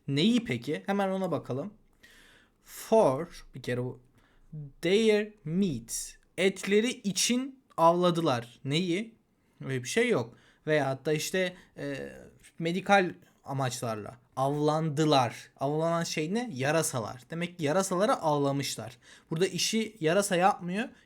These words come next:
Yarasa işten etkileniyor demektir. Dolayısıyla burada pasif olması gerekiyor. Ve present'tayız gördüğümüz üzere. Bu aktif ifade. Bu da aktif zaten, past gitti. E, bu da past. Ondan götürdüm. Deniz ve Edirne kalır.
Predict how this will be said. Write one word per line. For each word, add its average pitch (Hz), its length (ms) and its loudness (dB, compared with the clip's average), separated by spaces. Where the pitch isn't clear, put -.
Yarasa 190 320 0
işten 240 460 -2
etkileniyor 147 640 -2
demektir. 120 480 -4
Dolayısıyla 156 520 2
burada 196 220 -2
pasif 214 280 -4
olması 120 380 -2
gerekiyor. 117 500 -8
Ve 185 340 -2
present'tayız 147 800 0
gördüğümüz 120 420 -2
üzere. 139 320 -6
Bu 240 160 -4
aktif 220 380 0
ifade. 123 500 -4
Bu 226 100 -4
da 180 80 4
aktif 139 340 0
zaten, 117 380 -4
past - 380 -8
gitti. 143 400 -8
E, 185 80 -4
bu 214 80 0
da 175 140 4
past. 190 420 -2
Ondan 147 420 -4
götürdüm. 147 500 -2
Deniz 165 360 0
ve 156 60 2
Edirne 165 300 0
kalır. 180 300 -4